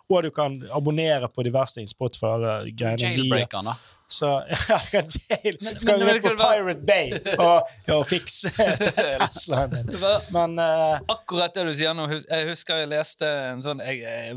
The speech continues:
Speaker 3: veldig lite interessert i bil da, men akkurat Tesla er litt gøy, for det er en slags blanding mellom bil og teknologi da.
Speaker 2: Mm.
Speaker 3: Og da kom, kom den her modell tre, tror jeg, i, i Norge. Ehm, så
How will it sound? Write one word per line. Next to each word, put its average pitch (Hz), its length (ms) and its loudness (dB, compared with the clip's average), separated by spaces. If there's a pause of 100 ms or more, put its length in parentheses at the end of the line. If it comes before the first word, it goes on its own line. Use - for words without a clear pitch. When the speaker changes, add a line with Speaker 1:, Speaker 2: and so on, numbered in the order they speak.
(160)
Speaker 3:
veldig 139 320 -2
lite 131 180 -6
interessert 127 460 -6
i 120 80 -10
bil 120 260 -4
da, 139 140 0
men 143 180 -6
akkurat 147 300 -4
Tesla 127 240 -6
er 127 80 -8
litt 131 80 -10
gøy, 127 160 -6
for 127 100 -10
det 131 120 -6
er 123 40 -8
en - 60 -6
slags - 260 -6
blanding 127 540 -4
mellom 113 320 -4 (560)
bil 120 240 -8
og - 100 -12
teknologi 208 800 -6
da. - 160 -4
Speaker 2:
Mm. - 560 -6
Speaker 3:
Og 147 160 0
da 170 100 4 (460)
kom, 151 240 -4 (240)
kom 147 240 -2
den 139 160 0
her 127 200 0
modell 123 600 -2
tre, - 240 -4 (160)
tror 120 240 -4
jeg, 117 160 -8
i, 110 100 -4 (220)
i 117 140 -4 (180)
Norge. 135 320 -2 (1040)
Ehm, 117 1160 0
så - 240 0